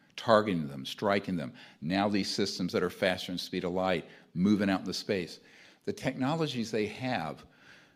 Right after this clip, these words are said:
in a fraction of a second could shut down all those systems and everything else. They have not. Why have they not done that?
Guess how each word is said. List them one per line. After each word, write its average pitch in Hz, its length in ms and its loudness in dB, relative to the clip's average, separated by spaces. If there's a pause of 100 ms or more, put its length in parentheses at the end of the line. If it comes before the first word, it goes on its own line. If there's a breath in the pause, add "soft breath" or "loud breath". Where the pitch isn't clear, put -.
(460 loud breath)
in 107 80 0
a 90 60 0
fraction 127 580 0
of 98 140 0
a 90 60 -2
second - 540 -8 (300)
could 92 140 -8
shut - 340 0
down 87 420 -2
all 127 220 2
those 98 240 0
systems - 720 -10 (880)
and 85 220 -6
everything 78 420 -8
else. - 380 -16 (520 soft breath)
They 95 120 -4
have 92 180 -10
not. 92 500 -8 (460)
Why 107 220 0
have 113 240 -8
they 87 140 -6
not 80 360 -8
done 87 260 -4
that? - 240 -14